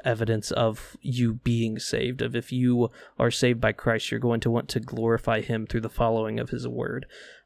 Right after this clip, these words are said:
Um, important clarification there.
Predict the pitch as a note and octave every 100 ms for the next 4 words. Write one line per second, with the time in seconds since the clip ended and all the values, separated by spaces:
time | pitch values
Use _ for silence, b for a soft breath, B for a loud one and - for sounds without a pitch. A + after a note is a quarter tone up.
0 | - - - B2 C3+ - - - - -
1 | - - - _ _ _ _ _ _ -
2 | A#2+ - B2 - - - - - B2+ B2
3 | - C3+ -